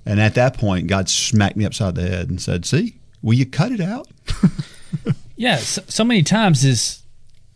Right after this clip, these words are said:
Speaker 2: what we see as bad things is, is God. We s-, it's, it's a cliche. We say it all the time. Is God preparing us for stuff? I think back to,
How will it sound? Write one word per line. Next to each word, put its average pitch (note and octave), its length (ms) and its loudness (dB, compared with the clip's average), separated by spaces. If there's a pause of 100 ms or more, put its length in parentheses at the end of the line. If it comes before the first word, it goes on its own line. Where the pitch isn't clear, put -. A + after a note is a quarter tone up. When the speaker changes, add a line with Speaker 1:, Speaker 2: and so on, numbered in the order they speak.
(500)
Speaker 2:
what C#3+ 160 2
we C#3+ 160 6
see C#3 220 2
as A2 100 2
bad A2+ 280 2
things A#2+ 380 2
is, G2+ 200 -4
is A2+ 200 -4
God. G#2+ 420 2 (1000)
We B2 60 -4
s-, - 200 -6 (360)
it's, - 320 -18 (540)
it's - 160 -12
a G#2+ 40 -10
cliche. C#3+ 540 0
We A#2 200 0
say C3+ 200 2
it C3+ 80 4
all C3+ 100 6
the B2 100 0
time. D#3+ 200 4
Is A2 80 -2
God B2 260 2
preparing C#3+ 360 -2
us B2 120 -2
for - 140 -10
stuff? G#2 220 -8
I C#3 80 0
think C#3 260 0
back B2+ 280 2
to, A2 200 -2